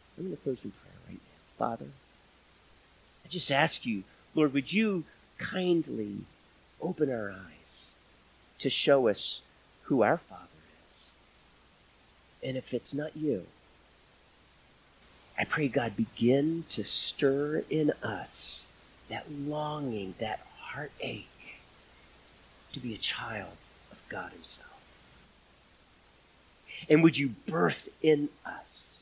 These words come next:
your D N A and make us that child, no longer a slave? Would you do that, Father? And I just ask, Lord, anyone who is calling upon your name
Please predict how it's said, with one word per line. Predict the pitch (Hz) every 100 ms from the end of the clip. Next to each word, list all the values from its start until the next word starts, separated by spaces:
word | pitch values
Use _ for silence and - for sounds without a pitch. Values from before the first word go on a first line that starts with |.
| - 127
your | 127 98
D | 117 98 90
N | 80 - - - - - - - - - - - - - - - - - - - - - -
A |
and | 185
make | 95 90
us | - -
that | -
child, | - - - - - - - - - -
no | 120
longer | 107 101 98
a | 101
slave? | - - - - - - - - - - - 113
Would | 113
you | 110
do | 131 127
that, | 107 -
Father? | - - - - - - - -
And | 143
I |
just | 165 165 175
ask, | 151 -
Lord, | 135 131 - -
anyone | 180 190 175 127 113
who | 143 135
is | 120
calling | - - - 190 202 202 190
upon | 180 - 180 170
your | 170
name | 156 151 135 120